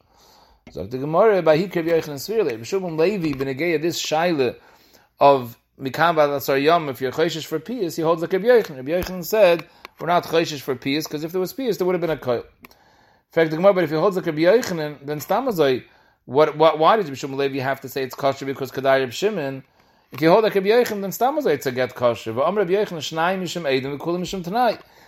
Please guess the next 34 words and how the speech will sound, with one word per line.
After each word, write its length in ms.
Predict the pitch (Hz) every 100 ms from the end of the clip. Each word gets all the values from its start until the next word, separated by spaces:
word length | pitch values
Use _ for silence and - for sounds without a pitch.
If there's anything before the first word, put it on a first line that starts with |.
| _ _ -
Over 180 | 170
here, 220 | 185 233 233
it's 140 | -
not 180 | 220 202
Mukdim 340 | 214 185 208
at 80 | 220
all, 400 | 277 294 - - _ _ _ _
because 500 | 165 160 185 180 151 - _ -
he 140 | 160
told 320 | 165 202 202
ten 240 | - 220 185
people 300 | 190 175 170
to 100 | 196
sign. 420 | 269 277 170 110 _ _ _ _
Only 260 | - 247 226
two 200 | - 269
of 80 | 202
them 120 | 165
are 80 | 185
Eidim. 380 | 233 262 147 - _
So 160 | - 165
as 80 | 160
long 180 | 247
as 120 | 226 -
two 140 | 208
Eidim 380 | 202 202 185 151
signed 560 | - 196 185 135 117 - _ _
the 80 | 127
day 160 | 160
of 60 | 185
the 80 | 170
Ksiva, 520 | - 147 131 131 -
you 160 | 151 165
have 500 | 185 311 202 135